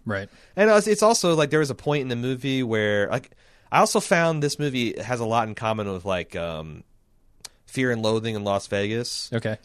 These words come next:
Speaker 2: And that
Speaker 1: Yeah.
Speaker 2: there was a point where my brain shifted into it. It is kind of fun to watch these guys do their thing, and the, the visuals are so over the top. But then, like, you know, there's a point, I think there's a point, like, when they pick up Christina Ricci. Is that how you pronounce her name?
Speaker 1: Christina Ricci?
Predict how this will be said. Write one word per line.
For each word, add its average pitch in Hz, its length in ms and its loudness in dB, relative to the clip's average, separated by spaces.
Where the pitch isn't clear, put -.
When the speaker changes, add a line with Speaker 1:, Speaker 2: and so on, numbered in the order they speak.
Speaker 2:
And 117 100 -4
that 120 180 2
Speaker 1:
Yeah. 117 60 -2
Speaker 2:
there 127 220 2
was 127 340 2
a 110 60 -2
point 143 340 -2
where 123 140 0
my 117 100 4
brain 113 380 -2
shifted 117 400 -4
into 107 180 -4
it. 104 80 -2
It 107 80 -6
is 185 140 -4
kind 170 200 0
of 120 60 -4
fun 139 300 -2
to 110 60 0
watch 101 300 2
these 95 200 -10
guys 92 240 -2
do 95 240 -6
their 85 160 -6
thing, 95 400 -4
and 85 120 -10
the, 92 360 -8
the - 0 -
visuals 101 400 -6
are 92 40 -10
so 98 200 -4
over 92 260 -4
the 82 80 -10
top. 98 480 0
But 117 140 -4
then, 135 280 0
like, 113 480 0
you 120 140 -4
know, 110 80 0
there's 107 180 -4
a 110 80 -2
point, 123 420 -2
I 110 80 -6
think 131 280 -6
there's 107 140 -8
a 107 40 -4
point, 107 380 -4
like, 98 180 -2
when 101 100 -6
they 101 80 -2
pick 113 200 -6
up 104 100 -4
Christina 107 460 -6
Ricci. 92 580 -8
Is 110 60 -8
that 190 80 2
how 226 40 0
you 240 80 -4
pronounce 202 220 -4
her 196 80 -8
name? 185 320 -6
Speaker 1:
Christina - 420 -12
Ricci? 131 400 -8